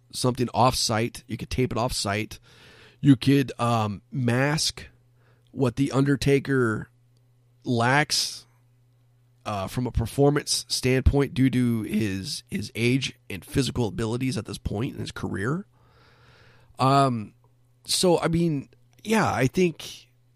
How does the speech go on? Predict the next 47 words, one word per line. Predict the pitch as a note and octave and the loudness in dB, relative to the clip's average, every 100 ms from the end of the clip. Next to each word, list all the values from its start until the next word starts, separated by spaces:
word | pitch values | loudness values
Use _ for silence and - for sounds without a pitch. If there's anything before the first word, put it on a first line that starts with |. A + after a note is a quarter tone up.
| - | 2
I | D#3+ | 4
don't | G#3 | 6
know | G3 | 6
what | F#3+ D#3+ | 6 4
it | C#3+ | 4
is. | F3 G#3+ | 2 2
I | D#3 | 0
don't | D#3 | 0
know | |
what | D3+ | 0
the | B2 | 0
match | B2+ C#3 E3+ | 0 0 0
is, | G2+ D3 F#3 | 0 0 0
but | C#3 A#2 E2 | 0 -2 -2
I, | - A2+ - - | -4 -4 -6 -8
you | C3+ | -2
know, | B2+ | -2
throwing | A#2+ F3+ F3+ | -2 0 0
a | |
stipulation | C#3+ D#3+ B2+ B2 B2 A2 | 0 0 0 0 0 -2
like | G#2 | -2
that | G#2+ | -4
in | G2+ G2+ | -4 -4
there, | G#2 G2+ B2 _ _ _ _ _ _ | -4 -6 -8 _ _ _ _ _ _
I, | - D3 C#3+ | -8 -4 -2
the | C3 | 0
name | B2+ C#3+ G3+ | 4 4 4
is | D#3 | 0
kinda | - A2 F#2 | -2 -6 -6
weird, | E2+ G#2 | -6 -8
a | |
Boneyard | G2 A2 B2 F#2+ D#2 | -2 0 0 -2 -8
match, | C#2+ E2 G#2+ - - _ _ - | -10 -10 -10 -12 -16 _ _ -14
but | G2 F#2+ - _ _ _ _ _ _ _ - | -10 -10 -12 _ _ _ _ _ _ _ 0
A | F#3 | 0
J | C#4+ | 2
Styles | A#3+ G3+ F#3 F3+ | -2 -2 -4 -6
promos | - D#3+ E3+ F#3+ E3+ | -4 -2 -2 -4 -6
too | D3 D#3+ G3 G3 _ _ _ _ - | -4 -2 -4 -12 _ _ _ _ -4
had | C3+ | 0
just | D3+ D3+ - - | 0 -2 -6 -4
been | C#3 | -2
kinda | D#3+ C3+ | 0 0
lacking | G#2 A2 C3+ E3 | 0 0 0 -2
a | D#3 | -2
little | D#3+ E3 | -4 -4
bit | E3+ F#3 | -4 -6